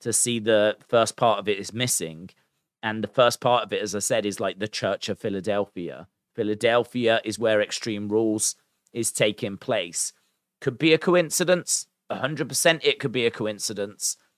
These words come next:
Equally, it could also be a sign that Bray has known that he is coming back, and he has known what show he's coming back on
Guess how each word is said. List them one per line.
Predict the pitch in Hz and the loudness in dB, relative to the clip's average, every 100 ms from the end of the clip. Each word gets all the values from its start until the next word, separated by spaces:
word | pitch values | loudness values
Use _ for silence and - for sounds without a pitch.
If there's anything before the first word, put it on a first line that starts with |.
| _ _ - | _ _ -10
Equally, | 196 220 - 143 113 98 90 92 _ _ _ _ | -2 -2 0 2 2 0 -4 -8 _ _ _ _
it | 131 135 - | 0 0 -2
could | - 139 147 | 2 4 6
also | 151 147 - 113 | 4 2 4 4
be | 95 110 | 2 -2
a | 101 | 0
sign | - - 151 147 85 87 95 _ _ _ _ _ | 0 4 2 2 -8 -16 -20 _ _ _ _ _
that | 110 117 113 - | 0 2 2 0
Bray | - 120 131 135 | -2 4 4 4
has | 123 113 | 2 0
known | 113 110 127 156 123 95 85 82 _ _ _ _ | -6 2 4 4 2 -4 -10 -14 _ _ _ _
that | 92 117 | 0 0
he | - 113 | 0 0
is | 110 - | 2 0
coming | - 107 98 95 | -2 -4 -4 -6
back, | 87 87 - - _ _ _ | -6 -6 -12 -20 _ _ _
and | 104 107 | -8 -6
he | 101 127 | -2 2
has | 120 110 | 2 0
known | 110 113 139 135 98 90 92 - _ _ | -2 4 6 6 2 0 -8 -12 _ _
what | - 113 - | 0 2 2
show | - 135 117 | 2 4 4
he's | 120 117 - | 4 -2 -2
coming | 131 110 107 | -4 -4 -2
back | 107 101 | -2 2
on | 127 123 85 95 | 2 2 -2 -14